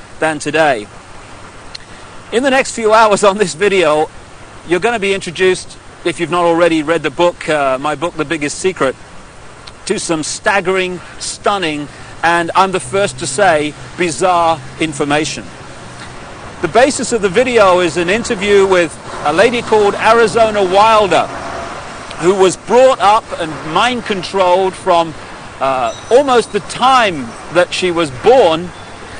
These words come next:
uh, to eventually, as she did, conduct satanic rituals at the highest level of the satanic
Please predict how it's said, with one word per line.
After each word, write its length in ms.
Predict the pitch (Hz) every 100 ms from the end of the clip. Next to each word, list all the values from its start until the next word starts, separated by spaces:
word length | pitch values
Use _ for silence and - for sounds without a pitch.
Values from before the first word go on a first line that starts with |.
| - -
uh, 220 | 165 175 -
to 440 | - 208 202 196 202 - - - -
eventually, 640 | 180 165 226 262 - 190 190
as 80 |
she 180 | - 190
did, 320 | 160 226 190 151
conduct 480 | - 185 156 233 226 -
satanic 580 | - 208 - 247 233 208
rituals 600 | 196 247 - 175 147 - - - -
at 100 | 180
the 180 | 165 208
highest 680 | 277 247 262 247 233 220 208
level 420 | 202 214 180 135 120 - - - 170
of 180 | 175
the 80 | 190
satanic 580 | 185 196 139 214 196 185